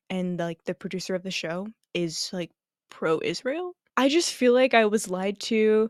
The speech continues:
and then finding that stuff out made me feel really icky for even watching it. If you really wanted to watch this before finding out all the stuff about Neil Druckmann,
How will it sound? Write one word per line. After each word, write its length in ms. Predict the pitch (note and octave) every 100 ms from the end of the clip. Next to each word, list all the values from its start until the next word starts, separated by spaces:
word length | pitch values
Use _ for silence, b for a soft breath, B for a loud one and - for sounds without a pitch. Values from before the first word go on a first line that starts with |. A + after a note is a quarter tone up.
| _
and 220 | G#3 G#3+
then 340 | G#3+ G#3 G3+ F3
finding 360 | - A#3 A#3+ C#4+
that 140 | C4+ A3+
stuff 200 | A3+ G#3
out 160 | G3
made 140 | F3+ F#3
me 120 | G3
feel 200 | G#3+ G3+
really 280 | F#3 F#3 E3
icky 240 | E3 F3+
for 160 | - F3+
even 200 | F3 E3+
watching 360 | D3+ - G3
it. 260 | F#3+ G3 - - _
If 120 | A3+ A#3+
you 140 | A#3
really 440 | G#3 A3+ C4 E4
wanted 360 | C4+ A#3 A3+ A3
to 120 | A#3+
watch 360 | G3+ F3 F#3 -
this 260 | G#3+ A3 -
before 420 | G3+ - G3 G#3
finding 320 | F3+ F3+ F3
out 80 | E3+
all 120 | D#3+
the 80 | E3+
stuff 240 | - F3
about 240 | F3+ E3+ D#3+
Neil 200 | E3 E3
Druckmann, 520 | E3+ E3+ F#3+ F#3+